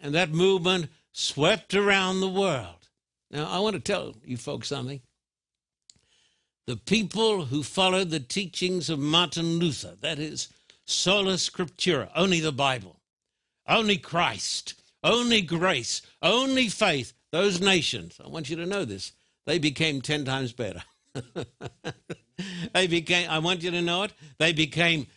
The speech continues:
ten times better. Now, have you ever wondered this? I, I'm, don't want to sound nationalistic, but have you ever wondered this? Why does America have an immigration problem?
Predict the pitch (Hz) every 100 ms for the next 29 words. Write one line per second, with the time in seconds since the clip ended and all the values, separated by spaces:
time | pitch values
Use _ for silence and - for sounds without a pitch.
0 | _ - 143 190 240 247 202 220 214 202
1 | 151 180 156 120 92 - _ _ _ _
2 | _ - 147 143 120 - _ _ _ _
3 | _ _ _ _ _ _ _ _ - 254
4 | 262 220 214 220 185 160 160 131 127 113
5 | 110 92 - - - _ _ _ _ _
6 | - 180 190 202 180 - _ _ _ _
7 | _ _ _ _ _ _ - 190 143 -
8 | 151 131 147 127 - 131 196 - 107 -
9 | - 131 - 165 185 185 220 226 180 190
10 | 180 151 180 180 123 _ _ _ _ _
11 | _ _ _ _ _ _ _ - 220 269
12 | 208 226 208 202 190 175 170 175 180 185
13 | 185 180 165 190 196 - 151 135 123 131
14 | 101 80